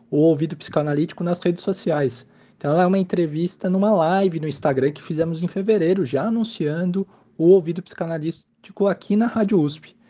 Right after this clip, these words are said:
Então, o que eu vou apresentar pra vocês, lá foi quase uma hora discutindo as quatro questões que vo-,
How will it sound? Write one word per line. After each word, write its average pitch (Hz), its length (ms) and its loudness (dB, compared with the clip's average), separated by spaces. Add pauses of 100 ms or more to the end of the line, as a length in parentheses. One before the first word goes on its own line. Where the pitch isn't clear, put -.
(340)
Então, 190 460 0
o 156 60 -4
que 220 100 2
eu 214 40 4
vou 202 80 4
apresentar 151 420 -2
pra 139 120 -2
vocês, 127 640 -2 (260)
lá 185 280 0
foi 202 180 -2
quase 247 260 -2
uma 262 240 2
hora 202 380 2
discutindo 165 480 -6
as 160 80 -2
quatro - 260 -8
questões 147 600 -4
que - 180 -4
vo-, 131 200 -6